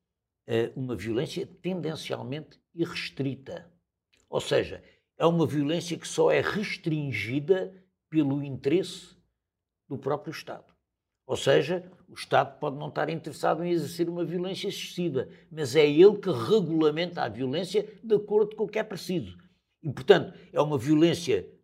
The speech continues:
toda a violência necessária para extirpar o mal, mas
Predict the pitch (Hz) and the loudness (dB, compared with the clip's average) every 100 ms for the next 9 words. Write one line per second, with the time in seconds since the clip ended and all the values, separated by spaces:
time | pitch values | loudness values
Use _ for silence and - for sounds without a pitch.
0 | _ _ _ - 247 196 170 113 131 131 | _ _ _ 10 10 10 4 2 -2 2
1 | 156 190 180 139 131 - - - - 131 | 4 4 -2 -6 -6 -8 -6 0 0 2
2 | 117 120 - - - 180 170 175 - - | -2 -2 -2 -2 -2 2 2 2 0 0
3 | 175 127 117 143 220 - - _ _ _ | 0 -2 -2 0 2 0 -6 _ _ _
4 | _ _ _ _ _ _ _ _ _ _ | _ _ _ _ _ _ _ _ _ _
5 | 147 151 165 226 - - - | 0 8 10 10 6 -2 -12